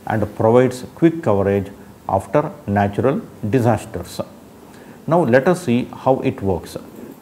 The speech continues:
Delivering connectivity from balloons flying twenty kilometers up in the stratosphere poses a unique set of engineering challenges. To expand connectivity to areas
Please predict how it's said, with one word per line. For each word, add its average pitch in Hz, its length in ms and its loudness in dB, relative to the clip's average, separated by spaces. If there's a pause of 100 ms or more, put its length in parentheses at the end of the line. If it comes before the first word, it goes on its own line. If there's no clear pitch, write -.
(140)
Delivering 170 540 2 (300)
connectivity 123 640 0
from 110 300 0
balloons 104 520 -2
flying 131 540 2
twenty 120 320 0
kilometers 117 720 -2
up - 280 -4
in 110 160 -4
the 98 100 2
stratosphere 98 760 -2 (500)
poses 113 460 0
a 117 80 -2
unique 123 400 0
set - 240 -2
of 107 220 -2
engineering 110 540 0
challenges. 107 600 -2 (520)
To 117 160 2
expand 160 440 -2
connectivity 104 840 -2 (500)
to 110 200 0
areas 107 540 2